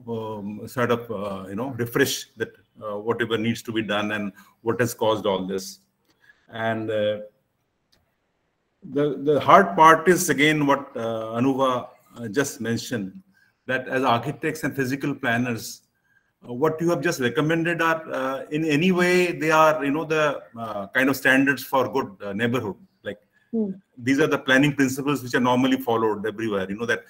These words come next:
Speaker 1: things should be closed and you should have open spaces and all kinds of other things, which are good recommendations, but they form part of the general, uh, knowledge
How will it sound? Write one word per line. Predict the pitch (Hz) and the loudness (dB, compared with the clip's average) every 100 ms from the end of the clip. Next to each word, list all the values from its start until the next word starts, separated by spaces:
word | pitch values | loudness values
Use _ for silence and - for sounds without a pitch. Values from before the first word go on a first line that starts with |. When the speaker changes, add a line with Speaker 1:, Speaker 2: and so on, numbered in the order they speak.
| - - _ _ - | -20 -20 _ _ -4
Speaker 1:
things | 139 131 - | -2 -2 -4
should | 135 120 | -4 -2
be | 120 | -2
closed | - 123 123 120 117 | 0 0 2 2 0
and | 113 | -2
you | 113 | -4
should | 110 117 | -8 -10
have | 107 104 | -8 -6
open | 107 107 117 | -6 -6 -8
spaces | - 113 110 - 113 113 - 110 | -6 -8 -8 -8 -6 -6 -8 -12
and | 104 | -6
all | 131 | -4
kinds | 135 123 123 | -2 -2 0
of | 104 | -2
other | 107 | -2
things, | - 107 131 | -6 -10 -8
which | 143 | -6
are | |
good | 143 160 | -4 -2
recommendations, | 127 127 120 104 95 156 - - - - - | -2 0 -2 -2 -8 -14 -18 -20 -20 -16 -10
but | 135 | -4
they | 131 185 202 196 - - | 2 4 4 2 -6 -6
form | 165 185 185 | -4 -4 -2
part | 147 156 185 | 2 2 0
of | 180 | -4
the | 185 | -4
general, | 147 151 165 180 180 - | -2 -2 -2 -4 -4 -6
uh, | 123 120 120 117 - _ _ _ - | -4 -2 -2 -4 -12 _ _ _ -8
knowledge | 113 135 143 147 - | 0 4 4 2 -2